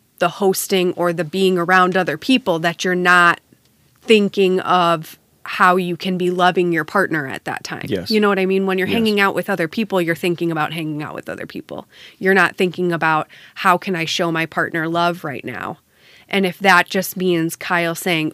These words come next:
Speaker 1: "Brandy, you look beautiful," or, "You did a great job with dinner," you know, when we're sitting at the table with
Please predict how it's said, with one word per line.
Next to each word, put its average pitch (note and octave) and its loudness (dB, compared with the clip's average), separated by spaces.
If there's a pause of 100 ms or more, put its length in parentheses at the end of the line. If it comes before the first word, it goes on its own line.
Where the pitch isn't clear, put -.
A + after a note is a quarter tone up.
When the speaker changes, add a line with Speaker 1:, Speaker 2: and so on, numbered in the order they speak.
Speaker 1:
"Brandy, E3+ 0
you E3 -4
look D#3+ -8
beautiful," F3 -2 (340)
or, F3 2 (120)
"You G3+ 0
did G#3+ 6
a G#3+ 2
great G3 2
job F#3+ 4
with - -2
dinner," F#3 2 (160)
you F#3+ -2
know, D#3+ 0
when E3+ -2
we're E3 -2
sitting F#3 -2
at E3+ -6 (220)
the F3 -10
table F#3+ 0
with E3+ -6